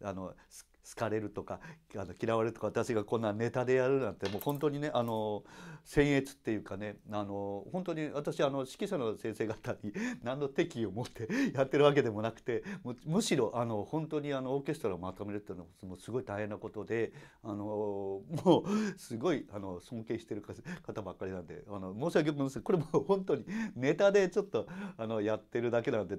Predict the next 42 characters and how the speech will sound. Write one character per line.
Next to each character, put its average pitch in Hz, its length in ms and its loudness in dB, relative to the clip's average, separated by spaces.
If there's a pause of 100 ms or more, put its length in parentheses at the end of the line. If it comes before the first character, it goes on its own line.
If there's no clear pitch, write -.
も 107 80 -6
う - 20 -4
何 123 200 2
言 156 80 2
っ - 20 -6
て 220 60 -4
も 135 80 4
遅 123 200 4
い 113 40 4
よ 107 40 0
ね。 92 140 -8 (360)
<laughs> - 400 -4
何 190 200 12
言 190 140 6
っ - 20 6
て 190 100 4
も 160 100 4 (300)
カ 190 160 6
ー 185 40 8
ド 175 100 12
立 165 340 6
つ - 20 2
ん 139 40 0
だ 123 80 8
け 120 100 0
ど、 120 220 6 (360)
あ 135 200 10
の、 127 220 10 (200)
ま 131 80 6
あ、 - 20 4
そ 151 200 4
ん 147 40 6
な 147 80 8
わ 139 100 8
け 135 140 6
で、 110 140 4
あ 117 120 6
の、 101 600 4
ち - 80 -4
ょ - 20 2
っ - 40 -8
と - 40 -18